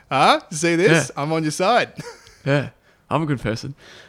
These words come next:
Speaker 2: Uh, but Whirl, change the world, and world, for those obviously listening, world is spelt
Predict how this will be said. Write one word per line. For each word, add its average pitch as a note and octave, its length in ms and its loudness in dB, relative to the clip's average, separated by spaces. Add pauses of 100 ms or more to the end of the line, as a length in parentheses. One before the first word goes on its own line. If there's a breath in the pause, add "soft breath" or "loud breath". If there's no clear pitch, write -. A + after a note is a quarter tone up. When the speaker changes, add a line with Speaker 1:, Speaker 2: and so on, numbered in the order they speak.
Speaker 2:
Uh, C#3 320 8
but D#3 220 4
Whirl, C#3+ 600 6
change D#3+ 380 0
the D3 100 0
world, C3+ 480 2
and B2+ 200 -4
world, C3+ 280 2
for B2+ 80 -4
those B2+ 160 4
obviously A2+ 220 -6
listening, C3 260 -4
world A#2+ 280 2
is A#2 80 -6
spelt A2+ 400 -4